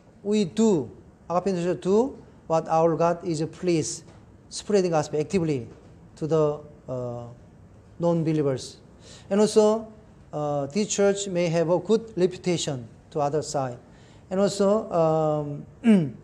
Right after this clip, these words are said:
Agape Church, Church in, uh, in our church, there can be very active, uh, sharing the words of God, and believers actively join. So all believers can be true Jesus Christ disciple, not just, uh, uh, you know, church believer,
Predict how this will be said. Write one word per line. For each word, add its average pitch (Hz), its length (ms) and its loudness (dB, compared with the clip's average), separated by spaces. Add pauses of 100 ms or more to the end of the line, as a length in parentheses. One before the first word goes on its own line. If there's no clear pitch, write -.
(480)
Agape 190 300 -2
Church, 180 180 -4
Church 185 400 -2
in, 190 160 -4 (240)
uh, 131 260 -8 (360)
in 202 100 2
our 196 180 6
church, 185 340 -4 (400)
there 180 140 0
can 185 160 -4
be 175 80 -2
very 170 220 0
active, 165 280 -2 (640)
uh, 208 60 -6
sharing 226 320 2
the 180 100 4
words 160 220 4
of 135 180 0
God, 113 220 -10 (360)
and 156 180 -4
believers 175 500 0
actively 180 320 -4
join. 151 320 -2
So 170 260 0
all 180 220 4
believers 196 480 0 (340)
can 185 200 -4
be 185 340 0 (760)
true 233 320 2
Jesus 196 280 -2
Christ 175 140 -4
disciple, 165 360 -2
not 185 260 0
just, 190 280 -2
uh, 156 260 0 (560)
uh, 127 360 -8
you 156 80 -6
know, 175 240 -6 (420)
church 226 220 0
believer, 170 480 0